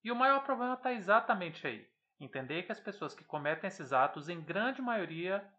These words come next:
são monstros. E eles não são monstros. São pessoas comuns, que muitas vezes até são reconhecidos como gente de família, trabalhadores, o típico cidadão de bem.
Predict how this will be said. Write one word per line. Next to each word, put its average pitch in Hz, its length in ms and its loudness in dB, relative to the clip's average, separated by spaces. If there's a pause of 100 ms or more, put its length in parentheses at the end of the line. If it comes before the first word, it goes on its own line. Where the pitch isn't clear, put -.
(220)
são - 300 0
monstros. 123 760 -10 (200)
E 262 60 -4
eles 277 260 -2
não 202 340 0
são 175 380 0
monstros. 170 840 -8 (300)
São 190 180 2
pessoas 202 360 -6
comuns, 185 680 -8
que 160 140 -8
muitas 190 320 -4
vezes 196 240 -4
até 202 260 0
são 220 180 -4
reconhecidos 202 640 -6
como 202 240 -6
gente 196 280 -8
de - 80 -14
família, 160 680 -4
trabalhadores, 160 920 -2
o 170 60 -10
típico - 380 -12
cidadão 165 420 2
de 135 80 -8
bem. 107 340 -8